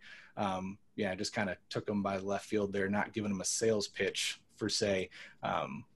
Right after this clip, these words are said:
but going on and actually talking about how you can effectively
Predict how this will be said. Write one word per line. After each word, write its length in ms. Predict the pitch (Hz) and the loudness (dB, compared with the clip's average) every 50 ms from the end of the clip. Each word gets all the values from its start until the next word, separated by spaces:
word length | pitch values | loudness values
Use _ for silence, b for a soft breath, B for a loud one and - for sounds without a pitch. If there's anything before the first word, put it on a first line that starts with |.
| _ - - - | _ -10 -2 -2
but 120 | 110 95 | 0 2
going 220 | 107 104 104 101 | 2 2 4 4
on 160 | 101 98 95 95 | 4 4 2 2
and 120 | 95 95 | 2 2
actually 340 | 95 98 - - - 101 92 | 0 0 0 0 0 0 2
talking 300 | - 104 92 92 - 92 | 4 2 2 2 2 0
about 220 | 95 92 - - | 0 0 0 0
how 220 | - - 117 113 110 | 2 4 6 6 6
you 160 | 104 101 98 | 6 2 2
can 100 | - 104 | 0 -2
effectively 760 | 90 - 104 101 92 - - 95 90 95 95 92 87 85 | -2 2 2 2 2 2 -2 -2 0 0 0 0 -2 -4